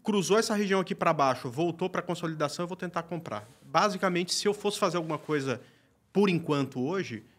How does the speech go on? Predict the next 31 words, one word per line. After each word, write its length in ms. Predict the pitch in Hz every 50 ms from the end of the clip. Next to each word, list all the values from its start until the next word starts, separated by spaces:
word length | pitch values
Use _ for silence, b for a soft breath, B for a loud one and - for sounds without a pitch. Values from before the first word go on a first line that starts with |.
| b b _
seria 340 | - - 170 170 196 220
isso. 280 | 196 135 113 - - 139
É 40 | 156
claro 300 | - - 196 202 226 247
que 160 | - - 220
o 40 | 185
mercado 400 | 151 147 131 - - 147 156 - -
pode 160 | 156 160 165
mudar, 280 | 156 120 127 127 127
pode 220 | - - 123 123 -
fazer 220 | - 127 117 123
um 80 | 135 127
candle 320 | 131 - 131 127 127 120
de 60 | 117
dois 200 | 110 117 131 143
mil 140 | 135 127 120
pontos 240 | 123 127 123 123 -
pra 140 | - 120 110
cima 380 | - - - 135 143 170 190
e 60 | 185 165
aí 160 | 143 135 151
ele 160 | 160 170 175
entra 200 | 165 165 170 165
em 20 |
tendência 400 | 160 196 190 190 185 190 196 -
e 40 | 220
a 20 | 202
gente 180 | 208 - 226
muda 180 | 202 190 180 196
de 60 | 196
opinião. 420 | 196 202 208 208 202 175 120 117